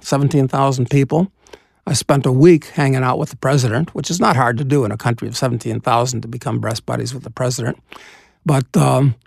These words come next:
you know, usual thing, the enthusiasm and all that, but the president's best buddy, and it's usually the guys right under the president that'll screw you up,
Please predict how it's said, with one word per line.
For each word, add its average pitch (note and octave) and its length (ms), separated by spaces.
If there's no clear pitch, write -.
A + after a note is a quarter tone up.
you F3 60
know, E3+ 360
usual A3 380
thing, A#2 340
the E3 100
enthusiasm D3 760
and D3 80
all C3+ 180
that, C3 280
but B2+ 140
the - 100
president's F3+ 420
best C3 320
buddy, B2 400
and - 100
it's C#3 160
usually B3+ 260
the E3 100
guys D3+ 340
right C#3+ 300
under E3+ 200
the A#2+ 120
president A#2+ 480
that'll A2 180
screw - 320
you B2 240
up, F#2+ 180